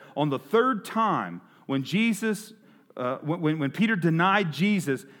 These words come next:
that Jesus looked over at Peter and their eyes met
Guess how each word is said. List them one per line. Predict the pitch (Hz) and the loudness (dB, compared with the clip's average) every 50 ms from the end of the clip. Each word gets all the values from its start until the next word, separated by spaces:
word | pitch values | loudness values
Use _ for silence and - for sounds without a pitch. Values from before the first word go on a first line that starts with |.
| - _ | -18 _
that | - 131 120 110 | -8 -8 -8 -8
Jesus | 104 107 156 190 214 214 220 190 165 208 208 - - 147 | -6 -4 -2 0 0 0 -2 -2 -4 -6 -6 -6 -6 -8
looked | 143 156 180 190 175 185 - - - | -6 -4 -4 -4 -4 -6 -14 -10 -6
over | 147 165 175 180 143 131 131 117 | -2 -2 -2 -2 -2 -4 -6 -6
at | 110 117 - | -6 -8 -10
Peter | - - 127 113 95 98 | -14 -12 -10 -10 -8 -8
and | 95 92 95 101 | -8 -8 -8 -8
their | 101 101 | -8 -6
eyes | 101 104 110 113 117 110 - | -6 -8 -8 -10 -14 -10 -10
met | 107 95 78 - - _ - | -10 -10 -10 -12 -16 _ -20